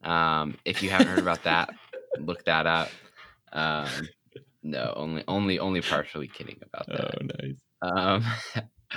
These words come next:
Speaker 1: but on a more serious note, K B is also Christian. He's a Christian rapper, but he just put out an album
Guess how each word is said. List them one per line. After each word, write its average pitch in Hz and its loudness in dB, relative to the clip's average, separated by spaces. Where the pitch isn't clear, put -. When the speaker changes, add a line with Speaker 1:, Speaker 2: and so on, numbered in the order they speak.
Speaker 1:
but 135 8
on 98 2
a 98 4
more 101 4
serious 104 2
note, 87 2
K 110 6
B 95 2
is 92 0
also 127 4
Christian. 101 2
He's 98 0
a 87 -6
Christian 110 0
rapper, 85 4
but 98 0
he 113 2
just 120 2
put 127 4
out 113 8
an 104 2
album 104 2